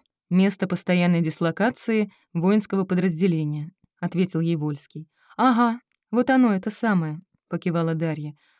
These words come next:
«Оно же у тебя не рядом где-то тут по соседству, а бог знает где?» «Ну, не прямо в Бибенях каких, но и не близко, да», подтвердил Вольский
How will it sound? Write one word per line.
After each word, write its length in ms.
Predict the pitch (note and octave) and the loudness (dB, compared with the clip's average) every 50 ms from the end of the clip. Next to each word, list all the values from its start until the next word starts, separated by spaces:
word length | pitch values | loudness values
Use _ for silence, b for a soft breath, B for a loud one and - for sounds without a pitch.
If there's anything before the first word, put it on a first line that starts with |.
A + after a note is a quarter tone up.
| _ _ | _ _
«Оно 240 | - F#3 G3+ A3 B3 | 0 2 4 4 4
же 100 | A#3+ C4 | 2 2
у 60 | B3+ | 0
тебя 240 | A#3+ - G#3+ A3+ A#3 | 0 0 2 2 4
не 140 | A3 A3+ A3+ | 4 4 4
рядом 360 | G#3+ A#3 C4+ D4 D4+ D4 C4+ | 4 2 2 2 2 4 2
где-то 320 | A#3+ G#3 A3 A3 F#3+ G#3 G3+ | 2 2 0 0 0 -2 -2
тут 200 | F#3+ F#3 F3+ - | -2 -4 -6 -6
по 80 | F#3+ | -6
соседству, 640 | F#3 - G3+ F#3+ F#3+ - F#3+ E3 - - - D#3+ E3 | -4 -4 -4 -4 -4 -4 -4 -4 -6 -8 -8 -6 -4
а 120 | E3+ E3+ | -2 -2
бог 220 | E3 D#3 G3 G3 F#3+ | -2 -2 -2 -2 -2
знает 320 | F#3 G3+ G3 G3 F#3+ F3+ | -2 -2 0 0 0 0
где?» 340 | - F3+ D#3+ F3 G#3+ B3 C#4 C#4 _ _ _ _ _ _ _ _ _ _ _ _ _ _ _ _ | -2 -2 -2 0 0 0 -2 -4 _ _ _ _ _ _ _ _ _ _ _ _ _ _ _ _
«Ну, 360 | - G3 A#3+ C#4 D#4 E4 D4+ - | 2 4 6 6 6 4 2 0
не 140 | F3+ F3+ F3+ | 0 0 0
прямо 600 | F3+ F#3+ F3+ G3 F#3 F3+ F3+ E3+ E3 E3 D#3+ - | 2 2 2 4 4 4 4 4 2 2 0 -2
в 120 | - D3+ D3 | -4 -6 -4
Бибенях 440 | D#3 F3 D3 D#3+ E3+ G3+ B3+ C#4 - | -2 -2 0 2 2 2 2 2 0
каких, 460 | - F#3 F#3 - D#3 D3 - - _ _ _ _ - | -4 -4 -4 -4 -4 -6 -6 -10 _ _ _ _ -2
но 120 | F#3 G3+ | 0 2
и 60 | A3 | 4
не 120 | A3+ A3+ A3+ | 4 4 4
близко, 460 | G3+ A3 B3 C#4+ - - - C#3 C#3 - - | 4 2 2 0 -2 -4 -12 -12 -12 -10 -8
да», 280 | D3+ D#3 E3+ F#3 F#3 F#3 _ _ _ _ _ _ _ _ | -6 -4 -4 -4 -6 -8 _ _ _ _ _ _ _ _
подтвердил 500 | - E3 D#3+ E3 E3 E3+ D#3 E3 E3 E3 | -10 -6 -4 -2 -2 0 0 0 0 0
Вольский 500 | D#3+ G3+ A#3+ A#3+ - - - D#3+ D3+ - | 0 0 -2 -2 -4 -8 -10 -10 -12 -12